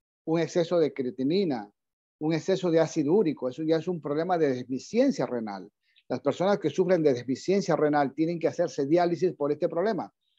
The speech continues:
porque no pueden eliminar estos venenos, que comienzan a dañar el organismo, a intoxicar el organismo.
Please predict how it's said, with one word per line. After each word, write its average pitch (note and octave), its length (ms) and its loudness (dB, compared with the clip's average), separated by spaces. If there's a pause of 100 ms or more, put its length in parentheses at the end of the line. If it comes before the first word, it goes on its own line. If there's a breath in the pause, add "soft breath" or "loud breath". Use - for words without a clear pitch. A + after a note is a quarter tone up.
(100)
porque D3 280 -2
no D3+ 220 0
pueden G#3 300 2
eliminar D#3+ 420 0
estos D3 300 -4
venenos, C#3+ 580 -2 (300)
que C3+ 100 -8
comienzan D3 500 0
a C#3 80 2
dañar D3 420 2
el G#3 80 4
organismo, C3 460 0
a A#2 80 -8
intoxicar C#3 680 -2
el A#3 80 4
organismo. B2 600 0